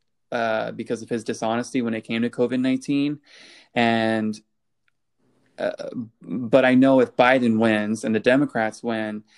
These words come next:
they're going to add more seats to the Supreme Court where, um, we can't get rid of those horrible things.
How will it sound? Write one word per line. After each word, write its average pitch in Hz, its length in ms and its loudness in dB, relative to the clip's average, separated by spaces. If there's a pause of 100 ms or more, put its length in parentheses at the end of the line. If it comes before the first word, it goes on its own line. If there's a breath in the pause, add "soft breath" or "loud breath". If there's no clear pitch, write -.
(240 soft breath)
they're 123 340 4
going 117 360 -2
to 110 600 -6
add 117 180 -2
more 117 160 -2
seats 113 360 -12
to 117 80 -10
the 110 80 -16
Supreme - 400 -10
Court 113 260 2
where, 107 400 0 (380)
um, 110 420 -4
we 113 100 -4
can't 117 220 -6
get 110 160 -4
rid 110 160 -2
of 104 60 -6
those 110 180 -6
horrible 113 280 -6
things. 120 520 -14